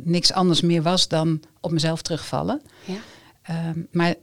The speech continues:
Speaker 1: maar dat heeft me ook wel heel veel rust gegeven. En, en dus ik herken nu wel veel meer dat ik denk, oh ja, mijn kwaliteit is dat ik nou eenmaal heel veel dingen leuk vind,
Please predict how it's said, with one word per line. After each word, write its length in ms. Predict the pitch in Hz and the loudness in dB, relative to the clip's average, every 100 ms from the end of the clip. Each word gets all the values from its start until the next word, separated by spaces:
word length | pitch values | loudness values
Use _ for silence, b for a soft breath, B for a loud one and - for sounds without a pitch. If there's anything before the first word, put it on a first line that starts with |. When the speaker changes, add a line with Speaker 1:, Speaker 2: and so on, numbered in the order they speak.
| _ | _
Speaker 1:
maar 220 | - 240 | 0 2
dat 240 | 160 190 - | 2 2 2
heeft 200 | 180 175 | 0 0
me 100 | 180 | 0
ook 180 | 214 214 | -2 0
wel 200 | 208 185 | 2 2
heel 120 | 185 | 2
veel 140 | 180 | 2
rust 220 | 175 202 | 2 0
gegeven. 500 | - - 156 156 175 | -2 -4 -2 -2 -4
En, 260 | - 170 170 | -2 -2 -2
en 240 | - 170 170 | 2 2 2
dus 140 | 170 | -2
ik 100 | 190 | -4
herken 440 | 196 180 240 254 233 | -6 -2 6 8 10
nu 140 | 233 | 8
wel 200 | 190 185 | 6 4
veel 240 | 180 208 | 2 0
meer 260 | 208 175 190 | 2 2 0
dat 120 | 180 | -2
ik 120 | 175 | -4
denk, 260 | 180 175 - | -4 -4 -4
oh 60 | 214 | -4
ja, 120 | 156 | -4
mijn 160 | 160 | -4
kwaliteit 460 | 165 165 170 170 175 | -4 -6 -6 -6 -6
is 160 | - - | -6 -6
dat 140 | 190 | -6
ik 60 | 190 | -4
nou 160 | 175 | -4
eenmaal 200 | 170 170 | -2 -2
heel 140 | 170 180 | -2 -2
veel 180 | 175 | -4
dingen 240 | 160 170 165 | -4 -2 -2
leuk 220 | 160 160 | -4 -8
vind, 280 | - 196 | -10 -12